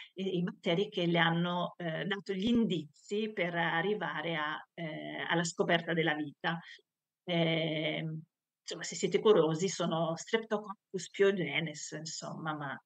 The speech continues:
eh, non è tanto importante. Ehm, l'altra scienziata con cui ha fatto coppia,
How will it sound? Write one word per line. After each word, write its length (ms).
eh, 640
non 280
è 80
tanto 260
importante. 840
Ehm, 880
l'altra 340
scienziata 680
con 140
cui 120
ha 40
fatto 340
coppia, 540